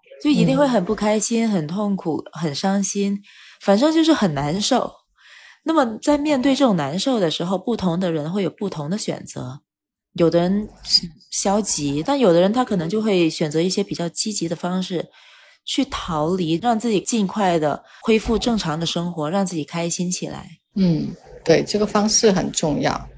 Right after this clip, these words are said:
Speaker 2: 嗯，还有就像你刚才说，我觉得那个，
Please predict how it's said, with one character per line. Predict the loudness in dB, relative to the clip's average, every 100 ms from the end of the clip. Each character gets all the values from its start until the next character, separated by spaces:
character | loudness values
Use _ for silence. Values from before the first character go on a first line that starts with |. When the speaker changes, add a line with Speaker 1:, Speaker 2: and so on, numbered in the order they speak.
| -20 -20 -18 -16 -2
Speaker 2:
嗯， | 0 2 0 -6 -14 -20 -20 -20 -18 -14
还 | -2 6
有 | 6 6
就 | 4
像 | 2 4 4
你 |
刚 | 4 2
才 | 2 0
说， | 2 0
我 |
觉 | 0 -2
得 | 2
那 | 2
个， | 4 4